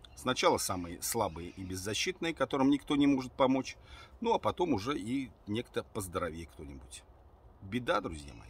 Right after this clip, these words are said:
беда. Кто же это всё организует? Вот эти все, э, такие проказы. Добраться бы до этого мерзавца и самого бы его, э,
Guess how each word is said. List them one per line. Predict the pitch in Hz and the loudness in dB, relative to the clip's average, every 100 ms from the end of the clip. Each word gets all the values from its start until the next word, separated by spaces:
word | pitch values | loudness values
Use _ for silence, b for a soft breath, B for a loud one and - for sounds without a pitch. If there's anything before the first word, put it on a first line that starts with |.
| - | -18
беда. | 87 85 - - _ - - B B B - | -16 -14 -16 -16 _ -20 -20 B B B -20
Кто | - 170 | -6 -2
же | 208 | -2
это | 202 | -4
всё | - | -4
организует? | 185 185 196 160 85 - - b b - | -4 -4 -6 -6 -12 -14 -20 b b -16
Вот | 104 95 | -14 -12
эти | 87 | -14
все, | 87 - 98 80 b b - | -10 -10 -10 -12 b b -12
э, | 113 107 104 | -8 -8 -8
такие | 110 - 104 | -12 -12 -14
проказы. | - - - - 80 - - - - _ | 4 4 4 -2 -4 -8 -18 -20 -20 _
Добраться | 110 220 233 156 110 - 95 | -2 0 0 0 0 -4 -12
бы | 85 | -14
до | 90 107 | -12 -10
этого | 90 - 95 B B | -10 -12 -16 B B
мерзавца | 120 156 139 131 104 - | 0 2 2 0 0 -4
и | 113 | -6
самого | - 170 185 156 92 | -2 4 4 4 0
бы | 90 | -6
его, | 90 90 B B | -8 -10 B B
э, | - | -18